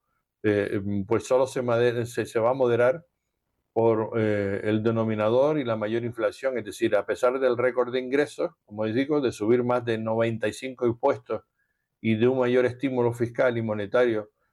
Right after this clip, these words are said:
como no ha habido otro en, en la historia de, de nuestro país,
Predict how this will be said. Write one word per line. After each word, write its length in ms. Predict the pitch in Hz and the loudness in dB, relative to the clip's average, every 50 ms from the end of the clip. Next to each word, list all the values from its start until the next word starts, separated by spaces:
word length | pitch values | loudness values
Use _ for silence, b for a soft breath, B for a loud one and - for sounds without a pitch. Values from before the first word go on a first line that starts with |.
| _ _ _ | _ _ _
como 260 | - 120 113 113 113 | -2 -2 0 0 0
no 100 | 117 123 | 0 2
ha 40 | 131 | 2
habido 260 | 135 131 127 127 127 | 2 2 2 2 2
otro 320 | 131 131 - 120 110 107 104 | 2 0 -2 -6 -4 -4 -6
en, 240 | 101 101 101 101 - | -6 -10 -14 -16 -14
en 120 | - 107 104 | -12 -6 -6
la 80 | 104 | -6
historia 400 | 95 - _ 131 127 123 120 107 | -6 -4 _ 0 2 4 2 2
de, 240 | 104 104 95 95 95 | 2 0 -2 -4 -6
de 140 | 95 101 104 | -8 -8 -8
nuestro 280 | 104 104 - - 113 104 | -8 -8 -4 -4 -2 0
país, 340 | 110 113 127 156 220 - | 2 2 2 2 -2 -4